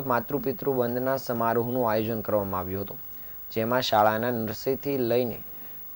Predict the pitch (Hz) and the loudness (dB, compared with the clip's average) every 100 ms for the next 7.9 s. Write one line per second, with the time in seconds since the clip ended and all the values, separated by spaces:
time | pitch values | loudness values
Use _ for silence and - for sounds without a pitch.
0 | - 131 160 147 147 147 151 165 151 127 | 2 6 6 6 4 4 4 6 6 2
1 | - - 131 139 143 139 117 113 127 139 | -6 -4 0 0 2 2 4 6 6 6
2 | 131 123 110 117 120 - 127 123 113 120 | 2 2 4 4 4 2 -2 0 0 0
3 | 117 117 110 120 117 113 113 117 - 127 | 0 0 0 0 2 0 2 0 0 -2
4 | 139 117 113 - 131 135 - - - - | -2 -6 -4 0 0 0 -2 -12 -14 -14
5 | - 120 120 - 135 131 139 131 - 120 | 2 4 4 0 -2 0 0 -4 -4 2
6 | 127 127 127 120 120 127 127 117 110 120 | 2 2 0 0 0 0 0 -2 0 0
7 | - 120 110 107 117 120 113 - 139 | 0 -2 -2 0 -2 -2 -4 -4 -4